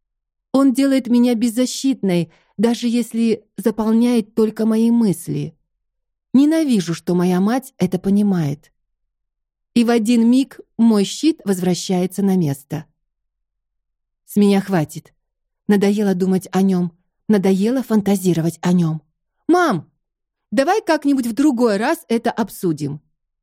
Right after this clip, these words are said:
Я переведу тебе часть денег, как только они поступят на мой счёт. Деньги, меняющие жизнь. Уж ты-то будешь счастлива». «Ты знаешь, что я не могу принять от тебя деньги».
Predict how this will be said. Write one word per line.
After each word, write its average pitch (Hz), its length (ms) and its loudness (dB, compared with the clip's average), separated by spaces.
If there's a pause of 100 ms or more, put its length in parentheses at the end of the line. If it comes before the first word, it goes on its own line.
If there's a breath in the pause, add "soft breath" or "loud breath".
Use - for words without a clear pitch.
(280)
Я 294 180 2
переведу 285 460 -2
тебе 233 280 -4
часть 220 340 -4
денег, 285 440 0
как 214 220 -4
только 277 320 0
они 214 260 0
поступят 240 500 -2
на 233 100 0
мой 233 180 0
счёт. 170 460 -6 (580)
Деньги, 269 500 2
меняющие 226 760 0
жизнь. 208 500 -2 (800)
Уж 311 140 0
ты-то 262 280 0
будешь 226 320 -4
счастлива». 165 800 -6 (1500)
«Ты 262 220 4
знаешь, 277 520 2
что - 180 -4
я 233 160 2
не 247 140 2
могу 269 400 2
принять 202 640 0
от 208 180 -4
тебя 196 360 -2
деньги». 160 640 -2